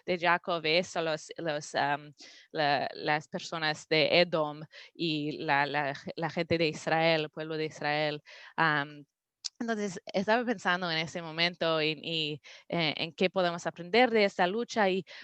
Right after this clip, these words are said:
eh, todo el, ah, y he tenido, ah, unas, ah, pinturas y algo, ah, eh, así, eh, eh, todo el arte, eh, entiende ese momento de, del beso, eh, en un momento de, oh, todo está bien y, y, am, ellos estaban,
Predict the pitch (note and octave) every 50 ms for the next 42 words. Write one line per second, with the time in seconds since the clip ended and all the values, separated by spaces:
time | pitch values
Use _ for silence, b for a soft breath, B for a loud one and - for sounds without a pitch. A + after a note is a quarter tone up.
0 | B - - - - - F#3+ G3+ C#4+ C#4 A#3 G3 - - - - - - - F#3+
1 | F#3+ G3+ - - G3+ A3 A#3+ A#3 A3+ G#3 - - - E3+ F3 E3+ E3 - - F3
2 | F3 E3 D#3+ D#3 - F3 D#3 - - F#3+ F3 E3+ - - - A3 A3 G3 G3 F#3+
3 | F3 F3+ F3+ - - E3 D#3 D#3 E3 E3+ E3 D#3+ - - - - F3 E3 D#3+ D#3
4 | - G3 F3 D#3+ - - - - - - - - - - - A#3 A#3 A#3 A3 G3
5 | F3 - - - F3+ F3 - - E3 D#3+ D3+ D#3 B B B B B B - E3
6 | D3 - F#3 G3 - B3+ B3 A#3+ A3+ G3+ F#3+ G3 - F3+ F3 E3 E3 E3+ F3+ F#3
7 | F#3+ - - E3+ D#3+ E3 D#3 D3+ D3 D3 D3+ B B B B - E3+ D#3+ D3+ D3+
8 | D3 G3+ G3 F#3+ F#3 - - F#3 D#3+ D3+ D#3 D#3+ B B B B - - D#3 D3+
9 | - - - F#3 F3+ E3 C#3 D#3+ F3+ F3+ E3+ F3 F3 F3 F3+ - F3 E3+ E3+ E3+
10 | E3 D#3+ D#3 D3+ D3+ D#3 E3 D3 _ _ _ _ _ _ _ _ _ _ _ _
11 | _ _ _ _ _ _ _ _ _ - A3 F#3+ C#3+ - G#3+ G3+ G3+ G3+ - -
12 | F#3 F#3 F3 F3+ F#3 F3 E3 D#3+ D#3+ - - D#3+ D#3 D3 C#3+ C#3 - - E3+ E3
13 | D#3 D3+ D3+ D#3+ D3+ C#3+ C#3+ C#3+ D3+ C#3+ - F3 G3 F#3+ E3+ E3+ - F#3 E3 E3
14 | D#3+ E3 D#3+ - -